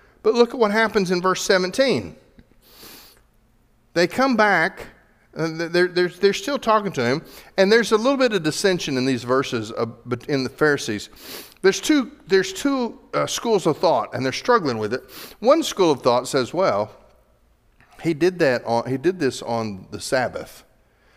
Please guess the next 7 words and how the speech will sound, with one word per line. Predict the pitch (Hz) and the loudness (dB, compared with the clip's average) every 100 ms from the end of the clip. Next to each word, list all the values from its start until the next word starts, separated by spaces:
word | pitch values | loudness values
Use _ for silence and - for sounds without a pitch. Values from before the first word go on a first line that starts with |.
| _ _ - | _ _ -14
So | - 131 113 180 | 0 2 4 0
even | 196 214 185 | 0 0 2
if | 135 | 2
it's | 131 113 | -2 -4
a | 104 | -4
real | 110 147 107 | 0 0 -2
healing, | - 156 160 90 82 82 | -2 -2 -2 -4 -10 -16